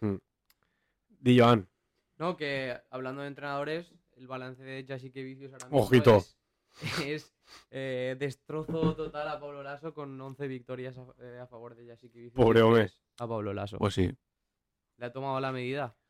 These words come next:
Speaker 1: Sí.
Speaker 2: Y Jasikevičius, yo creo que es el típico que tiene los planes ya en la cabeza desde hace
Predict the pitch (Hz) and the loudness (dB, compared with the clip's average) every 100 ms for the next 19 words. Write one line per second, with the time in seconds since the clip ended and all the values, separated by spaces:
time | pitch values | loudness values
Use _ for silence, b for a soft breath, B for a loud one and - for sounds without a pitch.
0 | _ - 117 113 113 113 113 113 113 117 | _ -8 -6 -6 -10 -10 -10 -12 -12 -12
1 | 113 120 131 135 135 - _ _ _ _ | -10 -10 -8 -8 -10 -14 _ _ _ _
2 | _ _ _ - 123 123 135 123 123 113 | _ _ _ -18 -14 -12 -12 -12 -16 -16
3 | 117 123 120 123 117 117 120 113 110 - | -18 -18 -12 -8 -8 -8 -8 -8 -10 -12
4 | 113 113 110 113 110 110 110 110 110 110 | -16 -16 -16 -16 -16 -14 -16 -16 -16 -18
5 | 107 110 107 110 110 107 107 | -18 -20 -20 -16 -14 -14 -16